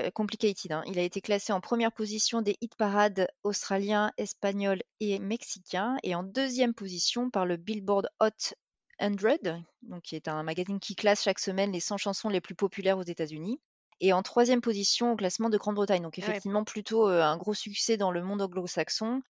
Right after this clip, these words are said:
Speaker 1: et un petit peu, euh, en Europe. Et elle a même battu le record détenu jusque-là par Nathalie Imbruglia avec le titre Torn, en restant seize semaines consécutives à la première place du top quarante.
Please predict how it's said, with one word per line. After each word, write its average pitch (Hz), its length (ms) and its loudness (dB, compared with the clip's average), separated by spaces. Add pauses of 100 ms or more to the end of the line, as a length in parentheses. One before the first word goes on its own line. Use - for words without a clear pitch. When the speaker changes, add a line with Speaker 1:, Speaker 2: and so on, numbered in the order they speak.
(420)
Speaker 1:
et 165 140 -4
un 160 80 -2
petit - 180 -12
peu, - 160 -10
euh, 160 380 0 (100)
en 180 120 -4
Europe. 180 380 2 (420)
Et 277 200 8 (460)
elle 226 160 10
a 202 80 12
même 254 260 8
battu 254 480 4
le 214 140 4
record 214 400 2
détenu 220 360 2
jusque-là 214 400 2
par 196 220 -2
Nathalie 208 480 -2
Imbruglia 202 720 0
avec 165 300 0
le 180 80 -4
titre - 340 -6 (100)
Torn, 214 520 2
en 190 120 2
restant 202 420 0
seize 247 320 2
semaines 220 380 0
consécutives - 680 -8
à - 20 2
la 156 100 2
première 226 360 0
place 202 400 -2
du 165 160 -10
top 240 200 2
quarante. 170 540 -4